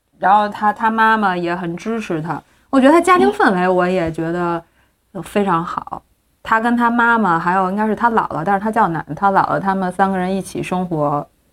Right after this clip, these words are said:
Speaker 1: 在美国。然后，嗯，她妈反正就是各种网上现在都已经
Speaker 2: 被扒得不行了。
Speaker 1: 很多信息了，
Speaker 2: 嗯。
Speaker 1: 对，对，对，然后就说学历也高啊，<clears throat> 然后，呃，有钱能供应她去干这些事情。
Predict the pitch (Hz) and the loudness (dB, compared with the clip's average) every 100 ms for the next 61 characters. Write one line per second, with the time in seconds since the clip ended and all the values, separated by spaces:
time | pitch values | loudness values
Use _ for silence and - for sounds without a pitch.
0 | _ _ _ 170 165 151 - 143 143 143 | _ _ _ -2 0 -2 -2 -2 -2 -4
1 | - _ _ _ _ _ - 170 165 185 | -10 _ _ _ _ _ -2 0 2 2
2 | 180 175 170 165 - _ _ _ 165 165 | 2 4 2 -2 -8 _ _ _ -2 0
3 | 160 165 - 254 294 294 269 180 175 190 | 0 0 0 4 6 6 4 0 -2 -2
4 | 208 196 196 214 226 196 190 185 165 185 | -2 -2 -4 0 0 0 0 -2 -2 -4
5 | 202 185 175 196 165 175 185 185 185 _ | -2 0 0 0 0 -2 -4 -6 -8 _
6 | _ _ - 262 233 214 220 208 214 190 | _ _ 0 2 2 4 4 4 4 4
7 | 185 202 196 196 196 185 180 180 175 160 | 4 4 4 4 4 2 0 -2 -2 -2
8 | 156 170 190 196 190 190 190 - _ - | -2 -2 -2 -4 0 0 0 -4 _ -6
9 | 175 190 202 185 - 180 185 185 175 160 | -2 2 2 2 2 2 4 4 2 0
10 | 156 151 170 180 175 165 - _ _ - | 0 -4 -4 -4 -4 -6 -12 _ _ -4
11 | 160 151 151 147 - _ _ 196 180 165 | 0 0 -2 -6 -10 _ _ -4 -4 -2
12 | - 180 196 208 247 208 175 170 175 175 | -2 -2 -2 0 0 0 -2 -4 -4 -6
13 | 196 202 196 196 208 226 185 | -4 -2 -2 -2 -4 -6 -6